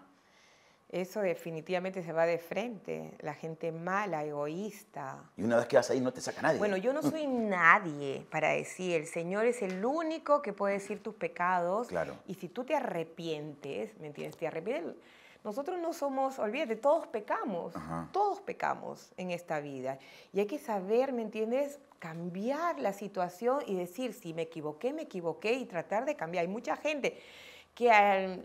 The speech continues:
Speaker 1: las últimas horas le dice, "Dios mío, perdóname". Y, y en verdad es suficiente. Hay mucha gente que cuando se porta mal buscan a la persona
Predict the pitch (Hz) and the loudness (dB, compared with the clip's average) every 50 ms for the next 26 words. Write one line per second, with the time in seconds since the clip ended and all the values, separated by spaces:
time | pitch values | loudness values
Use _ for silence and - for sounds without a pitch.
0 | - 196 196 196 190 196 - 294 339 339 339 302 277 262 240 240 269 269 277 277 | 4 6 8 8 6 4 2 0 2 2 0 0 0 0 0 2 2 4 4 4
1 | 277 254 214 220 233 - 262 254 220 208 196 196 190 202 226 269 285 277 - - | 2 2 0 -2 -2 -2 -2 -2 0 0 -2 -2 -2 -2 -4 -4 -4 -4 -4 -4
2 | 185 170 175 226 277 320 277 208 180 175 165 170 - - - - - - - - | -4 -2 0 0 0 0 0 -4 -4 -4 -6 -6 -8 -10 -14 -20 -20 -20 -20 -12
3 | - 190 185 196 - - - - - - - _ _ _ _ - 180 196 196 185 | -8 -6 -6 -6 -6 -10 -14 -20 -20 -20 -20 _ _ _ _ -8 -4 -2 -2 2
4 | 185 185 175 175 175 202 202 226 254 277 - - - - _ _ _ _ _ _ | 2 2 2 4 4 2 4 4 2 2 0 -4 -12 -20 _ _ _ _ _ _
5 | _ _ - 226 220 - 262 247 - 220 220 240 233 175 170 190 208 240 226 285 | _ _ -6 -6 -6 -6 -8 -8 -8 -6 -2 0 0 0 0 0 -2 -2 0 0
6 | 269 262 - 302 294 254 269 202 185 - 175 165 170 - 180 170 - 277 277 277 | 0 0 0 -2 0 0 0 0 4 4 4 4 4 2 0 8 10 10 10 10
7 | 294 277 262 277 277 262 202 180 220 262 269 - 330 302 269 240 220 202 - 190 | 8 6 6 6 4 4 6 6 6 6 6 4 4 4 6 4 4 4 4 2
8 | 175 175 - - 285 302 302 240 196 175 170 202 - | 0 0 2 8 8 8 8 8 4 2 0 0 -2